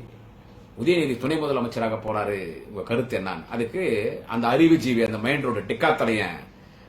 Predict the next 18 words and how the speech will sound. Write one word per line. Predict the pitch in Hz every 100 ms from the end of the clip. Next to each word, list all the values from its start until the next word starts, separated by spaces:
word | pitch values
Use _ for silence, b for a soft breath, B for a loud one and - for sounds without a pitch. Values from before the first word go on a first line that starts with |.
| -
அந்த | 113
ஜெயக்குமார், | 107 135 160 131 123 151 110 110 - -
அவங்கள்ட்ட | 120 139 151 185
மெஜாரிட்டி | 156 170 170 165
எம் | 147 147
எல் | 151
ஏ | 139
இருக்கிறாங்க, | 127 113 110 113 -
அவங்க | 120 127
ஆட்சியில் | 120 156 - 117
இருக்காங்க, | 113 107 101 107 - B B B
அதனால | 139 147 160 151 107
அவங்க | - 143
யார் | 135 143 139
வேணாலும் | 143 147
துணை | 127 127
முதலமைச்சராக்கலாம், | 127 117 110 110 107 110 113
குப்பனாக்கலாம், | 123 117 131 120 117 120